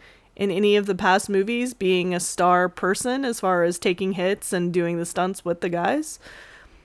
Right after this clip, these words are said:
So this, that was sort of new. <laughs> I don't know if that's the sort of woke Jackass movie that they were going for, but it was definitely different.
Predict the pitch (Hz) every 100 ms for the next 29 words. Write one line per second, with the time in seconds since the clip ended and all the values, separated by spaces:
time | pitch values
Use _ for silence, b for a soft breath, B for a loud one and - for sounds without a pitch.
0 | - - 214 196 208 214 185 202 214 -
1 | 202 196 202 180 185 226 247 B B -
2 | 220 226 254 233 226 220 220 208 - 214
3 | 208 202 196 B B B B _ - 202
4 | 220 226 254 233 220 190 240 214 214 233
5 | - 220 226 233 233 214 202 196 190 180
6 | 190 220 - 254 285 320 214 170 160 156
7 | 202 190 196 175 190 185 180 180 180 226
8 | 254